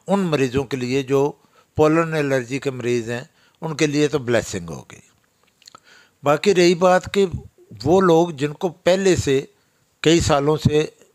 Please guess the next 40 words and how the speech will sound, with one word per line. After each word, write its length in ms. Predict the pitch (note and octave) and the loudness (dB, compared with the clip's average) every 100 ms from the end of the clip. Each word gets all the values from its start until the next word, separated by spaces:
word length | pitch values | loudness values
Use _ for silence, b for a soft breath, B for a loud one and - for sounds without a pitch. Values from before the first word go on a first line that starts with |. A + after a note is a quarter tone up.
| _ _ | _ _
एलर्जी 420 | C3 C#3 C3 A#2 D#3+ | 2 2 2 0 0
हो 320 | - A#2 E3 | 2 4 6
रही 280 | D#3+ A#2 G#2 | 4 2 0
है, 240 | G2+ - - | -4 -6 -4
हर 160 | A#2 | -4
साल 240 | A#2 B2 A#2+ | -2 -2 -2
पोलन 540 | A#2+ - A#2+ A#2+ A#2 | -6 -2 0 0 -2
एलर्जी, 500 | A2+ A2 G#2 F#2 B2+ - B B B | -4 -4 -6 -8 -12 -12 B B B
उन्हें 200 | E3+ F3+ | -2 0
तो 100 | F3+ | 0
खुद 260 | F3+ F3+ E3+ | -2 -2 -2
पता 200 | D3 - | -2 -2
है 100 | C3+ | -2
कि 120 | C3 C3+ | -4 -6
ये 180 | C3 | -4
उनका 420 | C3+ A#2+ - B2+ - _ _ _ _ _ _ _ _ _ _ _ _ _ | -6 -8 -8 -8 -8 _ _ _ _ _ _ _ _ _ _ _ _ _
पोलन 360 | C#3 C#3+ C3+ A#2+ | 0 2 2 0
एलर्जी 500 | G#2+ F2 E2+ - - | -6 -6 -12 -16 -20
है। 80 | - B B B - | -20 B B B -4
और 80 | E3 | -2
जिसको 360 | E3 - G#3+ | -4 -2 -2
पहले 400 | F#3 F#3+ G3 G#3+ | 0 0 2 2
कभी 340 | - E3+ D3 G#3 | 2 0 2 2
नहीं 160 | G3+ | 0
हुआ 280 | D#3 B2 C3 | 0 0 0
था, 140 | - | 0
इस 300 | - A3 - | 0 2 4
साल 200 | - F3+ | 4 4
हो 180 | D#3 A#2+ | 2 0
रहा 180 | A2 A2 | -2 -4
है, 120 | - - b b - | -6 -12 b b -8
उसको 300 | F#3+ - F3+ | -6 -2 -4
किसी 380 | D#3 D#3+ B2+ E3 | -2 -4 -4 -6
न 60 | |
किसी 240 | B2 B2+ D#3 | -8 -10 -4
डॉक्टर 340 | C3 B2 C3 | -4 -4 -10
को 160 | - D#3 | -12 -8
चेक 280 | - C3+ - | -6 -6 -6
करवा 300 | B2 A#2+ A#2 | -6 -4 -4
के 260 | - C3 | -8 -12